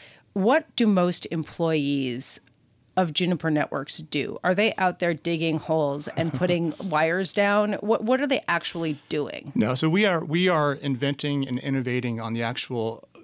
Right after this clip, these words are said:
Speaker 2: infrastructure that others are using to drive the network. So we sell the infrastructure, we invent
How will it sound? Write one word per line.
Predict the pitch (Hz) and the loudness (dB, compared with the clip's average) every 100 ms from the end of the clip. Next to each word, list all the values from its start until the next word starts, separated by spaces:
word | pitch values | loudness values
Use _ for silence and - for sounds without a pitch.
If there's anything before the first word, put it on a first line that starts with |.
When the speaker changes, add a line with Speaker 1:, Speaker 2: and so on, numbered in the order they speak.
| _ _ _ - | _ _ _ -6
Speaker 2:
infrastructure | 151 151 127 - 117 110 - 107 98 | -4 -2 -4 -2 -2 -2 -6 -6 -8
that | 120 - 143 | -10 -8 -2
others | 139 123 107 107 | 0 0 0 -2
are | - 113 | -4 -4
using | 113 110 110 107 | -2 -2 -4 -6
to | - | -8
drive | 117 101 | -6 -6
the | 98 | -6
network. | 92 113 107 - | -10 -12 -10 -6
So | 110 | -2
we | 131 | 0
sell | 143 143 131 | 0 0 0
the | 113 | 0
infrastructure, | 113 107 - 117 107 - 107 | -4 -6 -6 -4 -2 -4 -2
we | 110 | -2
invent | 104 98 117 | -2 -2 -4